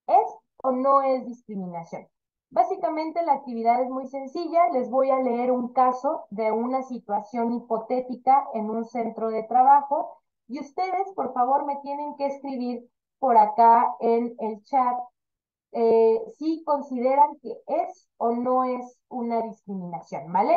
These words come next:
Así de sencillita está la actividad. Así que voy a dar inicio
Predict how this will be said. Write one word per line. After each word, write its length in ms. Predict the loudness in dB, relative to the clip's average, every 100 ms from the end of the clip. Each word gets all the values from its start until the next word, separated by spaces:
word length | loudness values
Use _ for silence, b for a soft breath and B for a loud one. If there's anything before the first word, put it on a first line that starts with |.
| 2
Así 260 | 2 2 0
de 120 | -4
sencillita 540 | -4 -8 -8 -8 -4 -4
está 240 | 2 4
la 80 | 4
actividad. 460 | 0 -4 -2 2 2 0 _ _ _ _
Así 360 | -2 -2 -6 -6
que 120 | -2 -2 -4
voy 320 | -4 -2 -2 -2
a 100 | 0
dar 200 | 4 4
inicio 760 | 2 -2 -4 -6 -2 0 0 -4